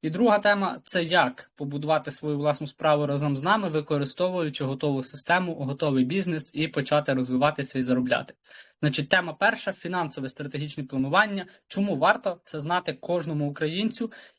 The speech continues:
і, е, чому варто цим користуватись? Давайте також розглянемо. На прикладі нашого життя.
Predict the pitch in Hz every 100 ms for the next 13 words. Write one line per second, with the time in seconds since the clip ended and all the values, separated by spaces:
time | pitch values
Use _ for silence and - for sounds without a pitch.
0 | - 160 151 - 143 131 180 226 175 180
1 | 165 - 165 156 147 - 143 120 123 139
2 | - - 151 170 151 131 151 139 143 127
3 | 123 123 127 _ _ _ _ 139 208 254
4 | 196 156 156 165 156 143 135 135 117